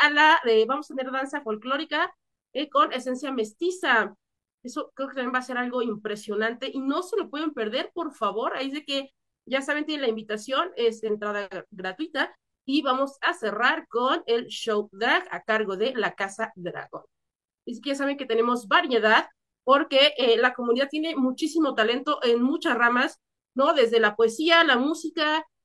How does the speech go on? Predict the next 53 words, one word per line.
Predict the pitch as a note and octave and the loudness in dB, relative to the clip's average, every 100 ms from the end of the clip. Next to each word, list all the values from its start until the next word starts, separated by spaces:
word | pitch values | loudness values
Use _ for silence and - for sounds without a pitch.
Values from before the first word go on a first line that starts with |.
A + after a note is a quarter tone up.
| _ | _
pues, | - | -2
obviamente | C#4+ D4 C#4+ | 0 0 0
ahorita | C#4 B3+ C4 C4 | -2 -2 -4 -4
con | A3 | -2
todo | B3+ | 0
lo | C4 | -2
que | A#3+ | -2
ti-, | G#3+ A3 | -8 -10
tiene | - B3 B3 | -4 -4 0
que | |
ver | A3+ A#3 | 0 0
con | A3+ G#3+ G3+ | 0 -4 -2
un | A3+ | -4
tema | A#3+ B3 B3 | -4 0 0
que | A#3+ A3 | 2 2
es, | A3 G#3+ | 2 0
eh, | G#3 G3 | 0 0
que | G#3+ | -2
está | A3+ | 2
ahorita | A#3+ B3 B3+ | 2 2 2
en | A3 | 2
su | G#3+ | 0
punto | A3 A#3 B3 | -8 -6 -4
importantísimo, | A3 G3 G#3 G#3+ C#4 F4 G#4 | -4 -6 -6 -8 -2 0 0
como | C4+ A#3+ | -2 -4
es | A#3+ | -4
el | B3 | -6
show | G#3+ A#3+ G#3+ | -6 -4 -4
drag, | F3+ A3 F#4+ - _ _ - | 0 2 0 -2 _ _ -16
y | G#3+ | -2
también | A3+ G#3+ A3+ C4+ F4+ - _ | 0 0 2 2 2 -6 _
con | - D4 E4 | 0 4 4
lo | C#4+ | 2
que | A3 | -2
tiene | C#4 C#4 | -2 0
que | A3 | 0
ver | A#3+ | 0
con | A#3+ G#3+ | 0 0
la | F3+ | 2
danza, | F#3 A#3 B3 G3+ | 2 2 2 -2
en | |
este | G#3+ A3+ | -2 -2
caso, | A#3 C4 C4+ | -2 0 0
danza | G3 G#3 A3 | -2 -4 -8
folclórica. | G#3+ E3+ - - F3+ E3+ - - _ _ _ - | -6 -8 -8 -6 -4 -4 -8 -20 _ _ _ -8
Esas | C4+ | -6
son | C#4 C#4+ | -2 -2
las | C4+ C4+ | -2 -6
actividades | A3+ A3+ A3+ C#4+ D#4 | -8 -4 0 0 0
que | |
vamos | C4+ C#4 B3+ | -2 -2 -2
a | |
tener | G#3+ G#3+ D4 G4+ | 0 2 4 2